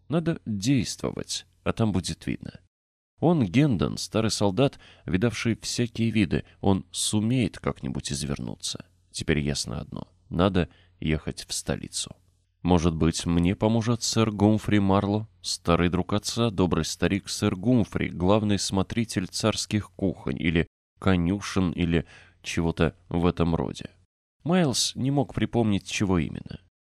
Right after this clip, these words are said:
Теперь, когда у него была впереди определенная цель, энергия проснулась в его душе с прежней силой.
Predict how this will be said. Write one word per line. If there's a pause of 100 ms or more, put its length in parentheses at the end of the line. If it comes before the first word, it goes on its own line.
(180)
Теперь,
когда
у
него
была
впереди
определенная
цель, (240)
энергия
проснулась
в
его
душе
с
прежней
силой.